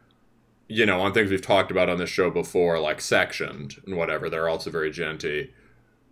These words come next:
But here it's just their default chord, which is something like a super dissonant tritone, tritone power chord,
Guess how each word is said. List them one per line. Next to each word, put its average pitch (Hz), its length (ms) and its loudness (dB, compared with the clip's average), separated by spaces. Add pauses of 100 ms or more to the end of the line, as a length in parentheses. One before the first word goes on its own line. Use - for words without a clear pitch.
(460)
But 131 200 4
here 196 240 6
it's 147 140 4
just 120 200 -2
their 98 160 6
default 104 680 0
chord, 85 420 4
which 85 100 -6
is 101 100 0
something 110 280 0
like 90 180 0
a 85 140 2
super 151 500 -4
dissonant 95 600 0
tritone, 85 1120 -2 (2000)
tritone 151 720 2
power 107 440 4
chord, 87 600 0